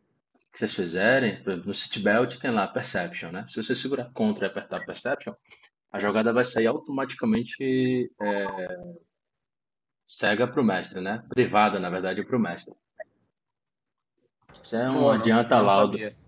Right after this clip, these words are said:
Speaker 1: É um
Speaker 2: Não
Speaker 1: adianta
Speaker 2: sabia.
Speaker 1: laudo pra não ter que clicar naquela janelinha dos infernos. Ou abrir a ficha, entendeu? Ou usar qualquer macro. O Control já salva. Ele diz, né, o silêncio é sepulcral.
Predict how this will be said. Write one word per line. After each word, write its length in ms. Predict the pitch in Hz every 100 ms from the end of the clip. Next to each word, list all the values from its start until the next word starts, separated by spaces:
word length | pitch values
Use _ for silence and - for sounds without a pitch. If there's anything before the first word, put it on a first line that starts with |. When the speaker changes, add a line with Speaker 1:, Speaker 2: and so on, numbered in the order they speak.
| - _ _
Speaker 1:
É 60 | 107
um 40 |
Speaker 2:
Não 60 | 107
Speaker 1:
adianta 360 | 104 113 123
Speaker 2:
sabia. 80 | 127
Speaker 1:
laudo 500 | 113 117 131 151 139
pra 160 | - 143
não 140 | 143
ter 120 | 120
que 120 | 131 -
clicar 260 | 131 131
naquela 280 | 127 127 127
janelinha 420 | 131 127 113 120
dos 120 | 120
infernos. 520 | 120 113 87 90 87 87 _ _ _ _ _ _ _ _
Ou 240 | 101 110 113
abrir 240 | 98 107
a 40 |
ficha, 500 | - - 95 107 -
entendeu? 360 | 90 90 90 107 110 -
Ou 140 | 95 101
usar 260 | 98 98
qualquer 260 | 95 98 101
macro. 420 | 90 87 90 87 - _ _ _
O 120 | 104
Control 340 | - 104 110
já 120 | 110 113
salva. 400 | - 80 82 - - - _
Ele 180 | 123 110
diz, 480 | 95 90 - - _ _ _ _ _ _ _ _
né, 340 | 90 87 82 - - _ _
o 40 | -
silêncio 460 | - 85 92 -
é 20 |
sepulcral. 720 | 90 95 - 82 - - -